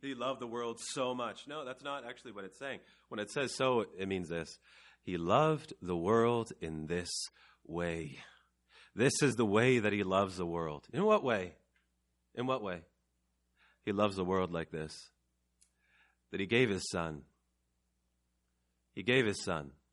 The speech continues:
You know, if we had time, we could talk about that, just that word gave, and we could get a lot out of that. Every single one of the words in this verse, you could go in and go deep and deep in this great storehouse, and you can go into the treasure house, and you can bring out things new and old, and you can see more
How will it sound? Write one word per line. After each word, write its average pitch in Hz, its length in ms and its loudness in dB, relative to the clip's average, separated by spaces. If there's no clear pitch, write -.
You 123 80 -4
know, 123 80 2
if 123 100 -4
we 165 80 2
had 131 140 4
time, 131 240 2
we 110 100 0
could 113 100 -8
talk 123 200 0
about 110 160 -6
that, 104 160 -4
just 110 160 -12
that 101 140 -4
word 101 200 -6
gave, 95 300 -8
and 95 100 -14
we 98 80 -14
could 110 140 -14
get 107 100 -12
a 101 80 -10
lot 107 240 -8
out 98 80 -12
of 98 120 -16
that. 90 180 -10
Every 113 160 -12
single 113 240 -14
one 104 100 -12
of 110 80 -14
the 104 60 -16
words 101 280 -12
in 92 60 -20
this 98 240 -20
verse, 95 320 -18
you 98 80 -20
could 113 160 -16
go 95 200 -10
in 120 260 -8
and 98 100 -12
go 87 140 -12
deep 117 340 -14
and 95 140 -14
deep 110 240 -12
in 95 80 -16
this 85 200 -18
great 113 360 -12
storehouse, 117 720 -12
and 101 100 -14
you 98 60 -14
can 104 160 -12
go 104 160 -6
into 139 240 -4
the 113 80 -8
treasure 123 420 -4
house, 123 340 -4
and 113 160 2
you 123 80 4
can 123 180 -2
bring 110 260 2
out 131 260 4
things 120 360 -2
new 113 220 -2
and 113 100 -2
old, 104 280 -4
and 107 100 -6
you 135 120 -6
can 139 160 -10
see 127 220 -10
more 139 400 -6